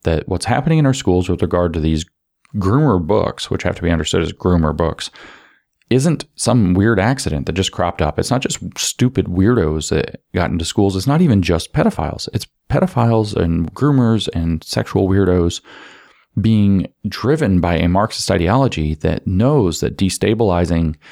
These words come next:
sexual morality by deconstructing childhood innocence, by framing it as a false narrative and socially constructive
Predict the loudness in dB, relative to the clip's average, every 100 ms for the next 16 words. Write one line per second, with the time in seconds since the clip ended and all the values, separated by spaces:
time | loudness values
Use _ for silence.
0 | -20 -6 -4 -2 0 2 2 2 0 0
1 | -2 0 -2 0 0 0 -2 -4 -4 -6
2 | -4 0 0 0 0 0 0 2 0 0
3 | -4 -4 -8 -6 -2 2 4 4 2 -2
4 | -4 -2 -2 -4 -6 _ _ -2 0 -2
5 | -6 -12 -20 -16 -4 2 4 2 2 -2
6 | -2 0 0 2 0 2 -2 -2 -4 -4
7 | -2 -4